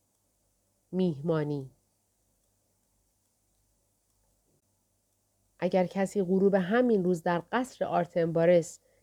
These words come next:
که آگرادات شب گذشته در آنجا به سر برد بود،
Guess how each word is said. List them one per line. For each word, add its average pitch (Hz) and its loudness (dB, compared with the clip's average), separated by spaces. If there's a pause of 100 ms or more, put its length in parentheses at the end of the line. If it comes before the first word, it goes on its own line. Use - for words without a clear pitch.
که - -4 (160)
آگرادات 170 4
شب 170 -2
گذشته 160 0
در 160 2
آنجا 139 -4
به 143 -4
سر 131 -4
برد 135 -4 (120)
بود، 220 -2